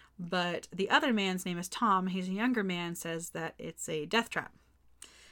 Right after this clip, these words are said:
And so they're all arguing, and they go to a window to board it up completely, but there are slats, and they shoot at one of the zombies in the chest, and it doesn't stop coming at them until it's shot in the head. And then they see a group of, like, dozens, like, maybe twenty almost coming for them.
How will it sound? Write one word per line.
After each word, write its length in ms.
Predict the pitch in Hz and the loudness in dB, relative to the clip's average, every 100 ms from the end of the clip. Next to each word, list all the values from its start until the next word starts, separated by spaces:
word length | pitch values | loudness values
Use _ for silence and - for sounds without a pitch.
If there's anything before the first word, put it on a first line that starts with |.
| - - | -20 -6
And 120 | 190 | 2
so 120 | 208 | 4
they're 120 | 202 208 | 6 8
all 160 | 294 202 | 8 8
arguing, 440 | 196 180 175 170 | 6 2 -2 -2
and 80 | 175 | -2
they 80 | 180 | 2
go 160 | 247 | 2
to 80 | 294 | 4
a 80 | 285 | 2
window 300 | 214 208 208 | 2 2 0
to 80 | 180 | 0
board 200 | 185 196 | 0 0
it 80 | |
up 120 | 196 - | -2 -4
completely, 520 | 214 185 185 175 175 | -6 -4 -4 -4 -4
but 160 | 170 170 | -4 -2
there 160 | 180 | -2
are 200 | 180 175 | -2 -2
slats, 560 | - - 247 202 - - | -2 6 8 8 4 -4
and 140 | 185 | -2
they 140 | 175 170 | -2 -2
shoot 240 | - 190 | 0 0
at 100 | - | -2
one 100 | 170 | -6
of 60 | 170 | -8
the 80 | 165 | -6
zombies 400 | 170 165 165 170 | -4 -4 -4 -6
in 100 | 170 | -8
the 60 | |
chest, 440 | 170 - 226 214 - | -6 0 0 0 -6
and 100 | 175 | -8
it 80 | 175 | -6
doesn't 220 | 170 165 | -8 -8
stop 220 | - 160 | -8 -8
coming 260 | - 185 185 | -8 -6 -6
at 120 | 170 | -6
them 120 | 175 | -6
until 240 | 170 - 180 | -6 -8 -8
it's 80 | |
shot 180 | - - | -6 -6
in 60 | - | -8
the 60 | |
head. 260 | - 73 - - - - - - - _ - | -12 -14 -16 -20 -20 -20 -20 -20 -20 _ -4
And 120 | 202 | 2
then 100 | 254 | 4
they 100 | 392 | 4
see 200 | 381 311 | 4 4
a 40 | |
group 200 | 226 233 | 6 6
of, 120 | 202 175 | 4 -2
like, 280 | 160 - - - - _ _ - | -2 -4 -14 -20 -20 _ _ -4
dozens, 440 | 190 190 160 160 | 0 0 0 -4
like, 100 | 165 | -4
maybe 200 | 165 190 | -2 -2
twenty 680 | - - 190 196 208 240 247 _ _ _ - | -2 -4 -2 2 4 2 0 _ _ _ -4
almost 460 | 214 220 226 220 - | 0 2 0 -2 -2
coming 280 | 208 214 | 0 0
for 140 | 220 247 | 0 0
them. 340 | 254 269 277 | 0 0 -2